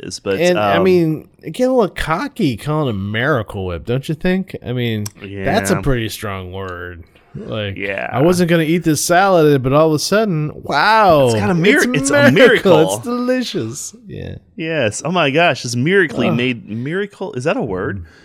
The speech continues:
Speaker 1: It's a miracle.
Speaker 2: Miraculous.
Speaker 1: This thing
Speaker 2: Miraculous
Speaker 1: tastes
Speaker 2: event
Speaker 1: so,
Speaker 2: had
Speaker 1: yeah,
Speaker 2: just
Speaker 1: there
Speaker 2: taken
Speaker 1: you go.
Speaker 2: place. Yeah.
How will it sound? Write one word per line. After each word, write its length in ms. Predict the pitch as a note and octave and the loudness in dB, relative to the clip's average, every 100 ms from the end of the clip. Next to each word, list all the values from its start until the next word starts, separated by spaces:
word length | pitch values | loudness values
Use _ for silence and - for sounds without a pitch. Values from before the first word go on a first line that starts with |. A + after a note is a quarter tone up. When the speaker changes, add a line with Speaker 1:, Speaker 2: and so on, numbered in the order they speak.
| - | -20
Speaker 1:
It's 140 | - - | -4 0
a 40 | |
miracle. 420 | B2+ D3 B3+ E3 | 4 4 4 2
Speaker 2:
Miraculous. 160 | B2 B2 | 2 4
Speaker 1:
This 160 | D#3 C3+ | 2 2
thing 140 | - | 2
Speaker 2:
Miraculous 500 | - F3 F#3 - E3 | 6 6 4 2 2
Speaker 1:
tastes 180 | D#3 G3+ | 2 2
Speaker 2:
event 360 | D#3 C3+ E3 D3+ | 0 2 2 2
Speaker 1:
so, 40 | |
Speaker 2:
had 120 | D3+ C#3+ | 2 4
Speaker 1:
yeah, 80 | |
Speaker 2:
just 100 | D3 B2 | 4 2
Speaker 1:
there 80 | - | 2
Speaker 2:
taken 100 | D#3+ | 0
Speaker 1:
you 60 | D#3+ | 0
go. 40 | |
Speaker 2:
place. 460 | F3 E3+ D#3+ - - _ F3 | 0 0 -2 -8 -16 _ -14
Yeah. 220 | D3 C#3 | -10 -10